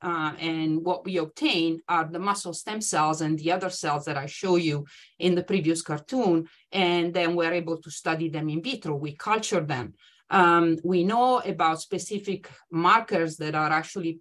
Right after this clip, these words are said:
expressed on the muscle stem cells, and it allows us, um, to to enrich for these cells and, and study them,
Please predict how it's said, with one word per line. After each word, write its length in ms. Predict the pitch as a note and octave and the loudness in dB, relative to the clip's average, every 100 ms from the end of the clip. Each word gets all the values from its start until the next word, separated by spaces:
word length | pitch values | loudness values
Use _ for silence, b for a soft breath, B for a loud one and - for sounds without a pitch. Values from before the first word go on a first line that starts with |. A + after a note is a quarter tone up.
| - | -10
expressed 680 | E3 - G#3 G#3+ A3+ - - | -10 -6 0 2 0 -4 -4
on 160 | E3+ | -2
the 80 | E3 | 0
muscle 300 | E3 D#3 E3 | -2 -2 -6
stem 240 | - E3 D#3 | -6 -4 -4
cells, 400 | - C#3 C#3+ D3 b b - | -2 -2 -2 -4 b b -4
and 140 | F#3 | 0
it 200 | F#3 D#3 | 2 2
allows 420 | D#3 F3+ G#3+ G#3+ E3+ | 4 6 6 4 0
us, 280 | D#3 - - | -4 -6 -8
um, 400 | E3 D3+ D3+ D3+ D3+ | -4 -2 -2 -4 -6
to 420 | F#3 E3 D3+ C#3 B B - | -4 0 0 -2 B B -8
to 120 | G#3+ | -2
enrich 360 | F#3 F3 B3+ D#4 - | 0 0 0 -2 -4
for 100 | F#3+ | -4
these 220 | D#3 D#3 D#3 | -2 -4 -4
cells 420 | E3+ D3 D3 D3 - | -4 -2 -4 -6 -6
and, 380 | D#3 C#3+ D3 D3 C#3+ - | -6 -4 -2 -2 -4 -2
and 80 | E3+ | -2
study 380 | E3 F#3 E3+ D#3+ | 0 2 4 2
them, 240 | D3 C3 | 2 -2